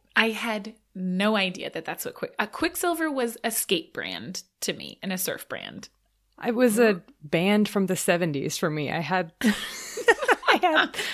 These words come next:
Speaker 2: I had my, my parents' old albums. <laughs>
Speaker 1: Well, yeah, I did not. Um, <laughs>
Speaker 2: That is hilarious.
Speaker 1: Yeah. Anyways, what's in a Quicksilver?
Speaker 2: It is vodka, cucumber, lime,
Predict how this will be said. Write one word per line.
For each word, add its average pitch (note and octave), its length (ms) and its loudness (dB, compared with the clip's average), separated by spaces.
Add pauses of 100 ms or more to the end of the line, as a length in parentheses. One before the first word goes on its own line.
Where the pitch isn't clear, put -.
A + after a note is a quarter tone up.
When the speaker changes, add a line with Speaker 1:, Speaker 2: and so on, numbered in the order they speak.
(140)
Speaker 2:
I C4+ 80 6
had B3+ 300 10
my, A#3 240 8
my G3+ 180 6
parents' G3 340 6
old G3+ 160 4
albums. D#3 680 2
<laughs> - 240 0
Speaker 1:
Well, B3+ 180 2
yeah, A#3 340 4 (200)
I G#3+ 140 0
did A#3+ 180 -4
not. A#3+ 480 -4 (160)
Um, G#3 640 -6 (440)
<laughs> - 60 -6 (540)
Speaker 2:
That F#3+ 180 0
is G3 260 0 (160)
hilarious. C4 720 -2
Speaker 1:
Yeah. B3 540 -6 (100)
Anyways, B3 400 -4
what's F4+ 240 -2
in A4 120 -2
a F#4+ 60 -8
Quicksilver? - 680 -8 (460)
Speaker 2:
It C#4+ 240 2
is E3+ 600 2 (100)
vodka, F#3+ 720 -2 (200)
cucumber, D3 920 -2 (120)
lime, E3+ 760 2